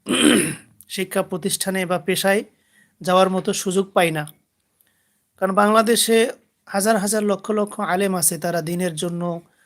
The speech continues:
কেউ বক্তা হিসাবে কাজ করতেছে, কেউ ইমাম খতিব হিসাবে কাজ করতেছে, বিভিন্নজন বিভিন্ন লাইনে আছে। কিন্তু আমাদের এই লাইনে মানুষের সেবা করা, জাদু কুফরি ব্ল্যাক ম্যাজিককে ধ্বংস করা,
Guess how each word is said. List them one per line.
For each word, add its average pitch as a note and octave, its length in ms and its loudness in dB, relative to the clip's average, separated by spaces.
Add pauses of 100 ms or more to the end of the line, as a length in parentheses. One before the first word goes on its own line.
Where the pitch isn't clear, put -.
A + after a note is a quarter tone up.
(200)
কেউ F3 180 -2
বক্তা E3 360 0
হিসাবে E3 400 -2
কাজ D#3+ 240 0
করতেছে, E3 500 -6
কেউ E3+ 180 -4
ইমাম F3 380 -6
খতিব D#3+ 300 -10
হিসাবে D#3+ 340 -6
কাজ F3 240 -2
করতেছে, E3 480 -6 (600)
বিভিন্নজন A3+ 640 -2
বিভিন্ন G3 380 0
লাইনে F#3 360 2
আছে। D#3+ 320 -2 (800)
কিন্তু F#3+ 280 -2
আমাদের G3+ 460 6
এই G#3 260 4
লাইনে F3+ 380 4
মানুষের F#3 540 -2 (600)
সেবা G3+ 340 4
করা, F3 300 2 (640)
জাদু E3+ 260 -4
কুফরি F#3+ 380 -6
ব্ল্যাক F3+ 320 0
ম্যাজিককে F#3 440 -4
ধ্বংস D#3 360 -8
করা, E3 420 -2